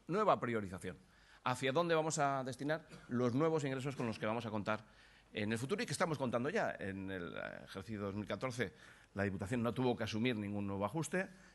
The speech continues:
en el dos mil quince en el presupuesto tampoco, sino que ya son presupuestos de crecimiento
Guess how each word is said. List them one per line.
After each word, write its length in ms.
en 80
el 120
dos 140
mil 100
quince 200
en 40
el 60
presupuesto 340
tampoco, 300
sino 220
que 80
ya 100
son 140
presupuestos 400
de 80
crecimiento 540